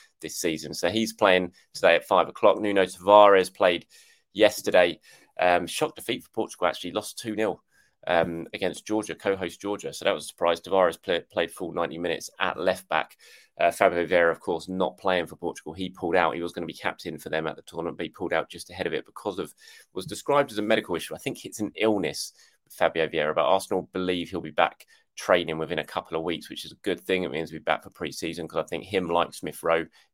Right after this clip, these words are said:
needs to have a good pre-season. I think it's really important. He was injured for all of pre-season last season. Um,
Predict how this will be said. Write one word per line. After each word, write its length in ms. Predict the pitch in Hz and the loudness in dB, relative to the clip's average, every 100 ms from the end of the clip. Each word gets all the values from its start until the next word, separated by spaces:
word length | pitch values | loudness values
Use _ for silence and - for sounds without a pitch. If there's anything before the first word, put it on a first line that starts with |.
| - | -12
needs 360 | 92 92 90 - | -4 -2 -2 -6
to 100 | 87 | -4
have 180 | 82 85 | -4 -4
a 40 | |
good 220 | - 82 | -8 -10
pre-season. 560 | - 78 - 80 76 80 | -8 -10 -6 -8 -6 -8
I 40 | |
think 240 | - 78 71 | -8 -10 -12
it's 100 | 85 | -8
really 240 | 82 80 | -6 -6
important. 420 | 78 - 78 87 | -8 -4 -4 -4
He 60 | 82 | -10
was 80 | 78 | -6
injured 340 | 90 92 87 | -6 -6 -8
for 160 | - 65 | -6 -4
all 200 | 82 76 | -4 -6
of 100 | - | -8
pre-season 540 | 85 73 76 76 78 | -8 -6 -8 -6 -2
last 240 | 80 78 | 0 0
season. 280 | 76 71 65 - - - - - | -4 -8 -10 -18 -20 -20 -20 -2
Um, 340 | - 76 78 | 4 4 2